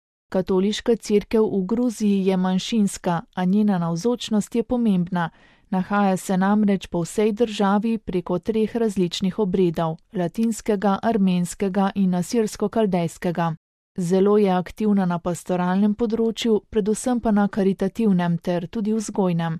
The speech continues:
Parolin je izpostavil poseben pravni status, ki ga ima katoliška cerkev kot manjšinska verska skupnost, kar ji pomaga pri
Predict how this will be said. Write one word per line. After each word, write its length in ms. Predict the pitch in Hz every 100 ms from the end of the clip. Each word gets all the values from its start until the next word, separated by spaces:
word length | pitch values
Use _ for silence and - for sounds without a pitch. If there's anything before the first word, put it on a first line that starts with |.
| _ _ _ -
Parolin 480 | 185 185 185 196 202
je 180 | 196 185
izpostavil 800 | 175 - 190 - 196 202 220 214
poseben 580 | 202 196 233 220 214 202
pravni 420 | 202 202 208 196
status, 640 | - 208 202 202 196 -
ki 160 | - 180
ga 160 | 180
ima 220 | 180 190 196
katoliška 680 | 202 190 175 190 - 185
cerkev 480 | 175 226 220 - 185
kot 280 | - 185 185
manjšinska 680 | 180 185 - 220 208 - 208
verska 400 | 175 175 - 208
skupnost, 640 | 202 - 233 - 208 185 - -
kar 180 | - 190
ji 80 | 190
pomaga 580 | - 190 208 226 233 214
pri 220 | 202